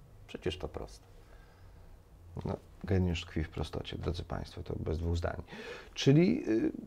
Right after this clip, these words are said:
Speaker 2: mając wszystko, nawet nie musimy jakoś specjalnie myśleć, czy my jesteśmy już gotowi, bo mamy wszystko i czy naciskam długo.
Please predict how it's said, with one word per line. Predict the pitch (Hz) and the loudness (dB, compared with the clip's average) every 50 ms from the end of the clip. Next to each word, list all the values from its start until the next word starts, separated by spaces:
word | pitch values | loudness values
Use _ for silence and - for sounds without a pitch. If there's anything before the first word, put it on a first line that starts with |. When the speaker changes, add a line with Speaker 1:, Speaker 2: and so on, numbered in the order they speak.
| - - - - - - | -14 -18 -20 -18 -6 0
Speaker 2:
mając | - 143 160 175 143 117 101 | 2 4 6 6 6 4 4
wszystko, | - - - - 92 - - - - 87 - - - - - - - - - - - - - - - - - - - - | 2 0 2 2 2 0 -2 -4 -2 0 0 -2 -4 -10 -20 -20 -20 -20 -20 -20 -20 -20 -20 -20 -20 -20 -20 -20 -4 4
nawet | 110 127 156 165 180 160 | 6 8 8 8 8 8
nie | 165 175 180 | 10 10 10
musimy | 175 151 - - 262 302 254 175 - - - - - | 10 8 8 6 4 6 6 4 4 2 -6 -6 2
jakoś | 123 131 127 - - 110 - - - - - | 2 2 4 4 2 2 4 4 4 4 2
specjalnie | - - - 123 - - - 170 160 160 143 127 | 0 4 4 4 4 8 8 8 10 12 12 12
myśleć, | 131 151 156 151 - - 110 101 - | 12 12 12 10 10 6 6 6 6
czy | - - | 4 4
my | 120 120 | 6 8
jesteśmy | 117 113 - 143 120 127 127 | 8 6 6 6 6 8 8
już | 113 107 104 | 6 6 8
gotowi, | 110 117 - 135 135 131 120 | 6 6 8 8 8 10 10
bo | 98 110 110 | 8 8 8
mamy | 117 120 123 107 | 8 6 6 4
wszystko | 90 - - 139 - - 120 | 2 2 0 -2 2 4 2
i | 104 | 2
czy | - - - - | 2 0 -4 0
naciskam | 113 104 101 95 - 135 - - 123 113 | 2 2 2 4 2 0 2 4 4 6
długo. | 113 110 120 117 | 8 8 6 6